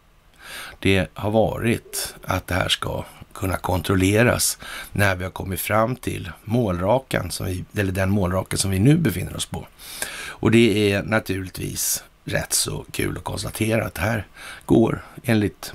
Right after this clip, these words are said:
plan, precis som det ska. Dock är det ju här någonting som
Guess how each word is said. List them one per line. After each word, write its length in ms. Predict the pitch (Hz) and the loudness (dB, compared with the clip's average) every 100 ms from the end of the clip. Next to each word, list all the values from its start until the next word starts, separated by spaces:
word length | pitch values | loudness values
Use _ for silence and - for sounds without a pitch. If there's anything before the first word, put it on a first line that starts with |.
| - | -2
plan, 480 | 101 - - - 131 - _ _ _ | 0 0 -4 -12 -16 -20 _ _ _
precis 640 | 107 101 101 92 - - - - - - - | -2 -2 -2 -6 -8 -8 -14 -20 -20 -18 -12
som 260 | - 92 92 | -2 0 0
det 100 | - | 0
ska. 380 | - - - - - - - - | -2 -2 -6 -10 -16 -16 -16 0
Dock 500 | 110 123 - - - - | 4 4 2 -12 -10 0
är 180 | 120 | 2
det 60 | 101 | 4
ju 80 | 107 | 4
här 300 | 98 85 90 | 2 0 -4
någonting 560 | 95 90 - 95 87 - | -6 -6 -6 -8 -10 -8
som 400 | - 95 95 92 | -4 -4 -6 -10